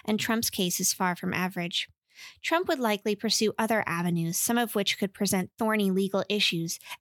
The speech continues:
that take time to resolve, such as challenging whether the statute of limitations, five years in this instance, should have run out. Under New York law, the statute of limitations may be extended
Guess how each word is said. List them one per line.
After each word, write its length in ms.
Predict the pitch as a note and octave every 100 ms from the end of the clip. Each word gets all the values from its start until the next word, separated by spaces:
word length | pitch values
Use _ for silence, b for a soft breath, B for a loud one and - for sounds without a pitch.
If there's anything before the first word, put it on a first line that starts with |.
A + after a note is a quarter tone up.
| -
that 120 | G3+
take 200 | - G3
time 360 | - - G#3+ G3
to 120 | -
resolve, 540 | F#3 E3+ F#3 F3 E3 - B B
such 320 | - C#4+ -
as 320 | G3+ F#3 F#3+
challenging 540 | - - A3+ B3 A#3 G3
whether 200 | F#3+ F#3
the 120 | F#3
statute 360 | - F#3+ - F#3+
of 60 |
limitations, 840 | F3+ F3 E3+ - A3+ A3+ E3+ E3+ - _
five 300 | G3+ F3 F#3
years 280 | G3 G3 F#3
in 100 | F3
this 180 | E3 -
instance, 480 | G3 - F3 F3 - B B
should 220 | - C4
have 180 | G3+ F#3
run 160 | F3+
out. 220 | F3 E3 - _ _ B B B
Under 220 | B3 C4
New 140 | A#3+ A#3+
York 360 | B3 C4+ D4
law, 280 | A3 F3 E3+
the 120 | F3
statute 380 | G3+ A3+ G3+ -
of 100 | B3+
limitations 680 | A#3+ A#3 - F#3 - F#3+ -
may 220 | G#3 G3+
be 140 | A3+ A3
extended 600 | - - F#3+ G3 F3